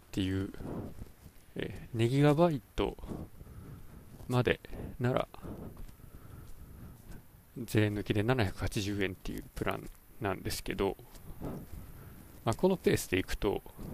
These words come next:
まあ、一日零点一ギガ使ってるわけですから、月に三ギガ使うことになって、二ギガの契約で一ギガオーバーすると何が起こるのか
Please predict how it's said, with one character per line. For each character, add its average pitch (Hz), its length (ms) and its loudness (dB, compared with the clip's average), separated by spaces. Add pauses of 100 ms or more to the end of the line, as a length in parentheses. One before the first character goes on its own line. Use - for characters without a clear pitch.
(1160)
ま 113 80 2
あ、 - 0 -
一 143 160 2
日 165 240 4
零 165 160 12
点 92 260 4
一 - 220 0
ギ 117 80 6
ガ 104 100 12
使 - 180 2
っ 107 40 2
て - 140 -6
る 107 40 4
わ 98 80 8
け - 80 2
で - 60 -2
す - 100 -2
か 107 60 2
ら、 107 180 10 (880)
月 - 240 2
に 98 80 4
三 123 280 6
ギ 156 120 8
ガ - 180 6 (1600)
使 - 220 8
う 98 60 12
こ 107 100 2
と 95 100 6
に 90 80 4
な 101 80 -2
っ - 20 -6
て、 - 360 6 (2750)
二 139 220 8
ギ 185 40 10
ガ 147 100 10
の 101 120 4
契 98 200 10
約 98 200 4
で 98 180 8 (560)
一 - 220 4
ギ 139 80 10
ガ 117 100 12
オ 117 220 8
ー - 0 -
バ 95 160 10
ー - 20 4
す - 80 4
る 101 80 6
と 101 140 -4
何 104 180 6
が 110 120 8
起 110 60 4
こ 131 120 6
る 123 80 4
の 92 80 2
か - 100 -4